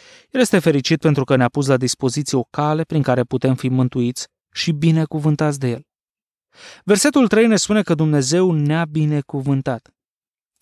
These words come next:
Și vă asigur, nu-mi pot imagina un lucru mai minunat decât acestea. Dumnezeu nu ne vorbește aici despre un lucru care va fi al nostru când vom ajunge în cer,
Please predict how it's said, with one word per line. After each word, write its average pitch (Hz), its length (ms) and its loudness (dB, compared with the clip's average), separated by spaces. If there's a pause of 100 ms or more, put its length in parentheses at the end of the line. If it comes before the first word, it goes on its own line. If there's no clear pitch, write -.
(220)
Și - 180 -20
vă 135 80 -6
asigur, 135 440 -4 (300)
nu-mi 185 500 2
pot 175 220 -4
imagina 147 800 -2 (300)
un 147 200 -4
lucru 156 260 -4
mai 143 180 0
minunat 127 400 0
decât 127 240 -8
acestea. - 480 -12 (880)
Dumnezeu 190 340 4
nu 220 180 4
ne 165 140 4
vorbește 143 420 0
aici 139 180 0
despre 135 300 -2
un 123 80 0
lucru 147 240 -4
care 131 180 -2
va 123 140 -2
fi 147 180 -4
al 127 140 -2
nostru 139 340 -4
când 127 140 -4
vom 120 180 -4
ajunge 131 340 -2
în 120 80 -4
cer, 131 240 -4